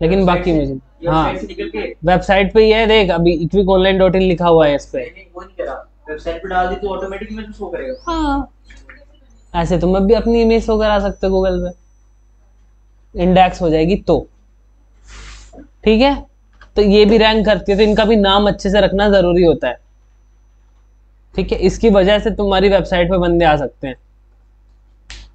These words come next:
Speaker 2: सर, error कैसे फाइंड करें? वहाँ तो लिखा है ना,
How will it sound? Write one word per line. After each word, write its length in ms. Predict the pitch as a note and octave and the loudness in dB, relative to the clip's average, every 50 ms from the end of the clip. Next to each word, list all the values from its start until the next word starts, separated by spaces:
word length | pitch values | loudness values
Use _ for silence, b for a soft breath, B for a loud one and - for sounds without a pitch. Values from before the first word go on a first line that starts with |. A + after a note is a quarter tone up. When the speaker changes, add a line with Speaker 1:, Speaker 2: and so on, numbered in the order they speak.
| _ _ - - - _ _ _ _ _ _ - - - _ _ _ _ _ _ _ _ _ _ _ _ - - - - - _ _ _ _ _ _ | _ _ -20 -20 -20 _ _ _ _ _ _ -20 -20 -20 _ _ _ _ _ _ _ _ _ _ _ _ -20 -20 -20 -20 -20 _ _ _ _ _ _
Speaker 2:
सर, 360 | - - - - C4 - - - | -20 -16 -10 -8 -6 -6 -8 -8
error 220 | - A#3 B3+ B3 A#3+ | -10 -8 -8 -8 -8
कैसे 180 | A3+ G#3 A3 | -10 -10 -10
फाइंड 320 | A3+ G3+ F#3+ F3+ F3+ F3 F3+ | -10 -10 -12 -12 -10 -10 -10
करें? 120 | F#3 G3 | -10 -10
वहाँ 180 | G3 F#3 F#3 F#3 | -10 -10 -10 -10
तो 60 | F#3 | -10
लिखा 260 | - E3 - - F3+ | -10 -12 -12 -12 -12
है 100 | E3 D#3+ | -14 -12
ना, 140 | - - - | -14 -16 -18